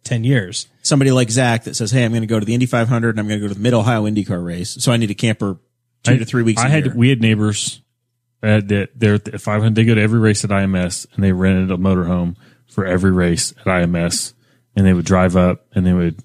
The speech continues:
Speaker 3: park and they'd throw their chair with their parking tag and they'd disappear for a couple hours. And then it would come back, Esther, and I can't remember her husband's name, and they would go get their motorhome and come back. And I was like, "You guys need to buy a camper. It'd be <laughs> cheaper to,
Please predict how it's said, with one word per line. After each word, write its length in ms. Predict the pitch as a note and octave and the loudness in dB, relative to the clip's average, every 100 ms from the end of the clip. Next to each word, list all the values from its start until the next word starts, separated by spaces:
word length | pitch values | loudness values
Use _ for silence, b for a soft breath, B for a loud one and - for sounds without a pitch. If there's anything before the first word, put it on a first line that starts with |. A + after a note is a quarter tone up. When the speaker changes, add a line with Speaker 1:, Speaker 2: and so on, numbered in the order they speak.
| _ _ | _ _
Speaker 3:
park 320 | - A2+ G#2+ - | -2 0 0 -2
and 80 | |
they'd 120 | G2 F2 | -4 0
throw 120 | G#2+ | -2
their 120 | G2+ | -2
chair 240 | - G#2+ | 0 0
with 100 | G#2 | 0
their 100 | F#2+ | -4
parking 340 | E2+ G#2+ G2+ G2+ | -6 -4 -2 -2
tag 280 | A2 G#2 G2 | 2 2 0
and 100 | F#2 | -2
they'd 100 | F2 | 0
disappear 440 | G2+ G2+ - G2+ | -2 -2 -2 -2
for 140 | - | -2
a 40 | G2 | -2
couple 240 | G2 F#2 | -2 0
hours. 480 | F2+ F#2+ F2+ F2+ - b b b b - | 0 2 2 0 -4 b b b b -6
And 100 | F#2+ | -2
then 80 | |
it 60 | F#2 | -2
would 140 | E2+ | -4
come 220 | - F#2 F2 | -6 -6 -6
back, 360 | E2+ E2+ - - _ - | -8 -8 -12 -20 _ -8
Esther, 420 | F#2+ - G2+ F#2+ | -6 -6 -4 -4
and 100 | F2 | -6
I 60 | |
can't 220 | E2+ G2 F2+ | -12 -12 -10
remember 300 | F2+ F2 E2+ | -8 -6 -6
her 60 | |
husband's 360 | F2+ E2 F2 D#2+ | -6 -8 -10 -10
name, 220 | F2 F2 | -8 -6
and 80 | E2+ | -4
they 80 | F#2 | -4
would 140 | F2+ | -2
go 100 | G2 | -2
get 140 | G2 A2 | -2 0
their 80 | B2 | 2
motorhome 340 | C3 B2 B2+ | 2 4 2
and 120 | A#2+ | 2
come 180 | C3 A#2+ | 2 2
back. 200 | A#2+ A2+ | 2 -2
And 80 | G2+ | -4
I 40 | |
was 100 | F#2 | -4
like, 200 | F2 E2 b b b b | -6 -10 b b b b
"You 120 | - G#2 | -8 -4
guys 220 | G#2 F#2 | -4 -4
need 100 | F2+ | -8
to 60 | |
buy 260 | D#2+ F2 E2+ | -8 -10 -10
a 60 | E2 | -10
camper. 380 | - G#2 G#2 | -2 -2 -2
It'd 140 | F#2+ F#2+ | -6 -8
be 80 | G2 | -4
<laughs> 100 | - | 2
cheaper 400 | A#2+ G#2 F#3 D3 | 2 4 0 0
to, 300 | C3 A2 | 0 -2